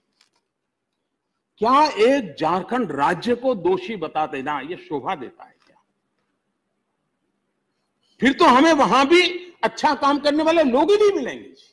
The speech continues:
जो बुरा हुआ है, बुरा करते हैं, उनको आइसोलेट करें और उनको न्यायिक प्रक्रिया के तहत जो कुछ भी कर सकते हैं, करें,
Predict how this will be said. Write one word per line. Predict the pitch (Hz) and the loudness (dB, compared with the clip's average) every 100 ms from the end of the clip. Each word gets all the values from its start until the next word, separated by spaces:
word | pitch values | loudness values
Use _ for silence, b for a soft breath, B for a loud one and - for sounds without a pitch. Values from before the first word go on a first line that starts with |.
| _ _ _ _ _ _ _ _ _ _ | _ _ _ _ _ _ _ _ _ _
जो | 139 262 | -2 0
बुरा | 190 180 247 320 | 0 2 4 4
हुआ | 294 269 277 262 | 4 4 2 2
है, | 254 294 | 0 -2
बुरा | 247 240 262 | -2 0 0
करते | 262 240 226 277 | 0 -4 -2 0
हैं, | 294 | 0
उनको | 320 262 311 | 0 -2 -2
आइसोलेट | 233 226 247 269 285 277 | -2 -2 0 0 0 -2
करें | 220 262 339 285 - - | -4 -2 -2 -6 -20 -6
और | 285 | -4
उनको | 254 254 302 | -2 -2 -2
न्यायिक | 262 196 233 302 | 0 2 2 0
प्रक्रिया | 226 208 202 240 | -4 -10 -6 -6
के | 269 269 | -4 -4
तहत | 214 269 160 | -4 -4 -4
जो | 254 | -4
कुछ | 277 339 | -2 -2
भी | 339 | -2
कर | 262 | -6
सकते | 214 247 254 | -12 -12 -14
हैं, | 196 | -12
करें, | 202 247 | -12 -12